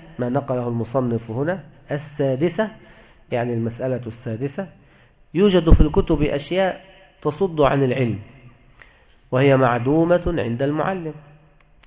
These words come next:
وهي التصحيف العارض من اشتباه الحروف مع عدم اللفظ، والغلط بروغان البصر، وقلة الخبرة بالإعراب، أو فساد الموجود منه،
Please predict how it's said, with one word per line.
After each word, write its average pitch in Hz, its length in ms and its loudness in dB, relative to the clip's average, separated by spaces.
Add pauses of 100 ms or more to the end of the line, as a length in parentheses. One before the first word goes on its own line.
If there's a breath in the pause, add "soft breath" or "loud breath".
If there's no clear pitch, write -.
(220)
وهي 131 180 -2
التصحيف 131 680 -4
العارض 151 720 -2
من 123 260 -2
اشتباه 131 760 -4
الحروف 127 680 -4 (340)
مع 117 260 -2
عدم 139 280 -2
اللفظ، 151 380 -2 (1160 soft breath)
والغلط 131 600 2 (260)
بروغان 120 680 2
البصر، 139 520 0 (1200 soft breath)
وقلة 147 440 0
الخبرة 127 520 0
بالإعراب، 147 680 0 (800)
أو 139 120 2
فساد 160 440 -2
الموجود 147 560 2
منه، 175 280 -2